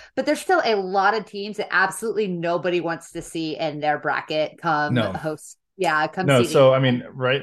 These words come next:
Speaker 2: right now, D one's projecting Texas Tech as a three seed in Baton Rouge. And with the way L S U's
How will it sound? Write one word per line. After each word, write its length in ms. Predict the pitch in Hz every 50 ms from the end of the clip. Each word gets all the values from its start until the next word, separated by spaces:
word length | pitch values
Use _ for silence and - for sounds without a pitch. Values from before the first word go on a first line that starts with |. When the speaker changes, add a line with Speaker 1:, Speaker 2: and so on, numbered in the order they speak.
| 131
Speaker 2:
right 160 | 127 127 131
now, 180 | 123 117 113 117
D 160 | 104 104 110
one's 220 | 107 107 104 101 -
projecting 440 | - 110 90 104 95 90 - 104
Texas 360 | 92 - 95 90 - 101 92 -
Tech 240 | - 95 90 -
as 160 | 104 92 85 98
a 80 | 95
three 340 | - - - 98 92 90 90
seed 260 | - - 107 101 92
in 140 | 92 90 87
Baton 340 | 78 90 90 90 87 85 82
Rouge. 380 | 82 82 85 85 85 82 -
And 80 | - 98
with 120 | 90 82
the 80 | - 107
way 180 | 92 101 117 127
L 180 | 120 113 113
S 220 | 104 95 - - -
U's 500 | 92 95 92 92 95 90 - - -